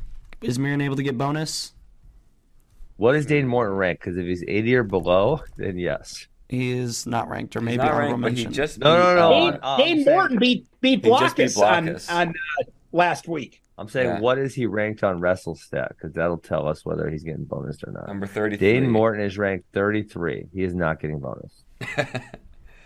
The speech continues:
Speaker 1: Yeah. Um, Murin, not exactly, uh, although he did, he did pick up,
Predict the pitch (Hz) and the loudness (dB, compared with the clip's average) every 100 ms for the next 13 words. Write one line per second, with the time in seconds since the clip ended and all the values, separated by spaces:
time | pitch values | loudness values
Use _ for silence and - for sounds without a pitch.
0 | - - - - 123 113 113 - _ _ | -20 -20 -16 -8 -4 -4 -6 -12 _ _
1 | - 127 127 117 - - 143 156 156 151 | -6 -4 -4 -6 -10 -6 -4 -2 -4 -6
2 | 127 - _ _ - 131 127 - 127 123 | -8 -18 _ _ -6 -4 -6 -4 -6 -4
3 | 131 123 120 123 123 - _ _ _ _ | -4 -2 -2 -4 -8 -14 _ _ _ _
4 | _ _ 139 170 269 415 349 294 339 320 | _ _ -4 -4 -4 -6 -6 -6 -6 -6
5 | 302 294 254 | -8 -8 -10